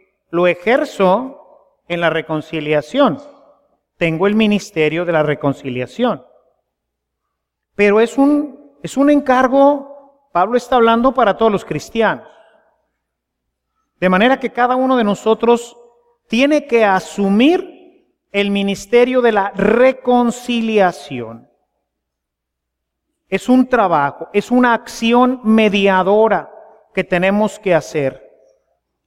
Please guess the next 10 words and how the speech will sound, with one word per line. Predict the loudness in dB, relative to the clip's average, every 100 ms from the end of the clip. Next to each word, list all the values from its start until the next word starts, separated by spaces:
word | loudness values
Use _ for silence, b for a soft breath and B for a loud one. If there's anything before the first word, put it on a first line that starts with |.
| _
Mediar | 0 2 2 0 0 2 0 -4 -18 -20 -20 _ _ _ _ _ _ _ _ _ _
para | -2 0
la | 0 0
reconciliación. | -2 -2 -4 -4 -4 -4 0 -2 -2 -6 -4 -4 -8 _ _ _ _ _ _ _ _ _ _ _ _ _
Normalmente | -2 -2 0 0 0 0 0
les | 0 0
digo | -2 0 2 2 -2
el | -4 -2
texto | -2 -2 0
evangélico, | 0 0 -2 -2 0 -2 -2 -2 -2